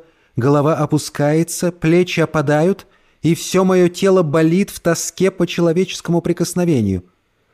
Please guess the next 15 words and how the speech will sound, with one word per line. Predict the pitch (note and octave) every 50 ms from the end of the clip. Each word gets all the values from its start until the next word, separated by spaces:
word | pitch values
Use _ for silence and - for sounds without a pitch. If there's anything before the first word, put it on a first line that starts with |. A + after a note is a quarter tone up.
| _ _ -
Я | G2+ G2+ G#2
действительно | G#2+ A#2 - - - - D3 C#3+ - C#3+ D3 D3
чувствую, | C3 - - - E3+ - - - D3 D3+
что | D3 - - D3+
могу | D3 D3+ C#3 C#3+ C#3+
рухнуть | D3 D#3 D#3+ - - D#3 C#3+ - -
на | C#3+ C#3+ C#3+ D3
пол | - - G3 G3 F#3+ _ -
и | F3
скончаться, | E3+ - - - E3 D#3+ D#3 - - - D#3+ D#3+ D#3+ - - - G#3+ G#3+ - - - -
если | F#3 F#3+ - - F3+
кто-нибудь | F3 - - - F#3 F#3+ G3+ G3+ F3+ G3 F#3 -
меня | F3+ F#3 F3+ F3+ F3
не | F3 E3+
обнимет, | E3 E3 D3+ C#3+ D#3 D#3 D#3 D3+ D#3+ F3 F#3+ - -